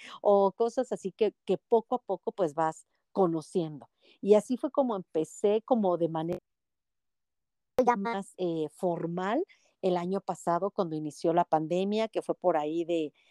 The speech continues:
de marzo aquí en México, que fue cuando cerraron todo.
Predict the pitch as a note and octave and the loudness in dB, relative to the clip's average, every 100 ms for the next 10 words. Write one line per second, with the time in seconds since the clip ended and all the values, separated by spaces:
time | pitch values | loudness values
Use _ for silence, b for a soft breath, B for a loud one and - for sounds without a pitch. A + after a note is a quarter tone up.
0 | b - F3+ F3 F#3 F3+ - - C3 D3 | b 4 6 8 4 -2 -2 -2 -2 -2
1 | - E3+ E3 E3+ F#3 A#3 - A3 F3+ E3 | 0 2 2 0 -2 -2 0 0 0 -2
2 | - D#3+ C#3 - - D3+ D#3+ D3+ D3 - | -2 -2 -4 -6 -2 0 0 -4 -8 -14